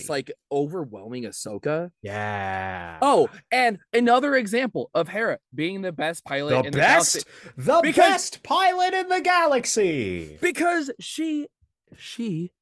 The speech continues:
Speaker 2: outsmarted Vader, who
Speaker 1: Yep.
Speaker 2: is, who a lot of people claim to be the best pilot in the galaxy. So,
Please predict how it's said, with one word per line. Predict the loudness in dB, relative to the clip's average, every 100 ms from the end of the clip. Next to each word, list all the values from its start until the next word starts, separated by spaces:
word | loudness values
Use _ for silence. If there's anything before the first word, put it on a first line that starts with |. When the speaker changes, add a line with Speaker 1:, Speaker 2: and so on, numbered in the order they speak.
| -6
Speaker 2:
outsmarted | -6 -6 -6 -2 -2 -2 -6 _ _ -4
Vader, | -2 -2 -6 _ -2
who | 2 4
Speaker 1:
Yep. | 4 4
Speaker 2:
is, | 6 4 2 -2
who | 0 2 2 0
a | -2
lot | 0 -2
of |
people | -4 -8 -8
claim | -6 -6
to | -4
be | -6
the | -6
best | -8 -8
pilot | -6 -4
in | -4
the | -6
galaxy. | -6 -8 -10 -14 -8
So, | 0 2 0